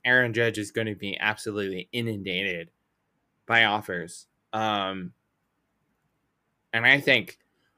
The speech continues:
I think he's the most, I don't think it's, I don't think it's a hot take at all to say that Aaron Judge is going to be the most highly sought after, highly coveted free agent in the last,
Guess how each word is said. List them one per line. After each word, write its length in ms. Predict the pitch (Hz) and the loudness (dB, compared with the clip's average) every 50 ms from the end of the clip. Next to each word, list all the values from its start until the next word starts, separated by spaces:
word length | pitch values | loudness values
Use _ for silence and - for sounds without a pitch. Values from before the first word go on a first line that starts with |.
| _ - | _ 2
I 140 | 127 156 | 2 6
think 200 | 165 220 214 185 | 6 6 4 4
he's 320 | - - 151 151 151 139 113 | 4 2 4 4 4 6 6
the 120 | 135 147 | 6 4
most, 640 | 139 135 135 139 139 143 143 139 - - - - - _ _ _ _ _ _ _ _ _ _ _ _ _ _ _ _ _ _ _ _ _ _ _ _ _ _ _ - | 6 6 8 10 12 12 10 8 6 -2 -8 -12 -18 _ _ _ _ _ _ _ _ _ _ _ _ _ _ _ _ _ _ _ _ _ _ _ _ _ _ _ 6
I 100 | 151 196 | 8 8
don't 160 | 220 214 175 | 8 8 8
think 160 | - 151 - | 6 6 6
it's, 200 | 135 143 139 - 135 - - - | 6 2 2 2 -2 -2 2 4
I 80 | 139 | 6
don't 240 | 160 180 175 170 160 | 8 8 8 8 8
think 200 | - 147 143 143 | 6 4 6 6
it's 200 | 143 131 117 - | 2 2 2 0
a 80 | 127 113 | -2 -2
hot 300 | - 131 131 131 131 - | 0 2 2 2 2 4
take 200 | 139 139 127 127 | 2 2 2 4
at 80 | 120 | 6
all 240 | 123 135 156 156 147 | 8 8 8 8 8
to 80 | 127 127 | 6 4
say 200 | - 143 131 117 | 2 2 4 4
that 180 | 120 113 - | 4 2 0
Aaron 300 | - 143 160 165 160 156 | 2 2 4 4 4 6
Judge 260 | 123 143 143 139 123 | 6 6 6 6 6
is 140 | 127 123 117 | 2 -2 2
going 180 | 120 135 131 123 | 2 2 2 2
to 80 | 127 | 0
be 160 | 110 120 123 120 | -2 -2 -4 -2
the 140 | 107 117 | -2 -2
most 400 | 113 113 120 131 135 131 127 - | -2 2 2 4 4 4 2 -2
highly 500 | - - - 147 143 151 156 151 156 151 | -10 0 4 6 6 6 8 8 6 4
sought 340 | 147 - - 147 139 131 127 - | 4 4 4 4 4 4 2 2
after, 480 | - 123 120 120 120 - 123 113 110 107 | 2 4 4 4 2 0 -2 -4 -4 -4
highly 440 | - - 131 127 131 131 131 127 | 0 2 4 6 6 6 4 2
coveted 560 | 120 - - 135 120 113 120 113 117 110 107 - | 0 -2 0 0 0 2 0 2 0 0 0 -2
free 260 | - - 113 110 110 | -8 -6 -2 0 4
agent 540 | 110 117 117 113 - 117 107 107 101 95 - _ _ _ _ _ _ _ _ _ _ _ _ _ _ _ _ _ _ _ _ _ _ _ | 4 4 4 2 0 -2 -2 -2 -2 -4 -10 _ _ _ _ _ _ _ _ _ _ _ _ _ _ _ _ _ _ _ _ _ _ _
in 120 | 131 131 131 | -2 0 0
the 100 | 131 123 | 0 2
last, 720 | 123 123 123 123 123 120 110 - - - - - - - | 4 4 6 6 6 4 2 0 -6 -10 -10 -12 -14 -18